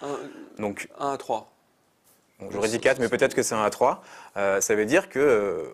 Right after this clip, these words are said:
Speaker 2: on a potentiellement deux tiers, euh, de l'argent nécessaire pour le démantèlement qui n'est pas provisionné. Euh, et qu'est-ce qui va se passer si jamais, euh, bah, ça coûte plus cher que prévu ? Bah, c'est le contribuable qui va payer, puisque E D F, c'est une entreprise,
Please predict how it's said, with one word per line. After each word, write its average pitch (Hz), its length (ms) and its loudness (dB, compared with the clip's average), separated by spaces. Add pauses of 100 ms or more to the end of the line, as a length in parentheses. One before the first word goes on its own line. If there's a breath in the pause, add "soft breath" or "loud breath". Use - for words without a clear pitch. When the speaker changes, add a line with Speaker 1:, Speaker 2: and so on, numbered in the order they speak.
Speaker 2:
on 107 120 -8
a 127 100 2
potentiellement 120 640 0
deux 135 180 2
tiers, 156 480 0 (220)
euh, 98 160 -8
de 98 80 0
l'argent 117 280 4
nécessaire 113 380 -2
pour - 160 -2
le 107 40 -2
démantèlement 110 520 0
qui 170 120 -4
n'est 110 60 0
pas 123 140 2
provisionné. 110 500 -2 (720 soft breath)
Euh, 95 280 -2 (280)
et 127 280 2 (600)
qu'est-ce - 160 0
qui - 80 -2
va 117 80 6
se - 80 -6
passer 120 300 0
si - 160 -6
jamais, 104 280 2
euh, 95 120 0
bah, - 240 -10 (160)
ça - 200 -6
coûte 110 200 -6
plus - 100 -10
cher 107 180 -2
que - 80 -6
prévu ? 139 360 0
Bah, 110 120 4
c'est - 120 -4
le 98 40 -8
contribuable 117 400 0
qui - 100 -18
va 120 100 2
payer, 147 240 0
puisque - 220 -10
E 98 40 -2
D 104 180 2
F, 107 40 -4
c'est - 100 -10
une 101 60 -8
entreprise, 98 500 -10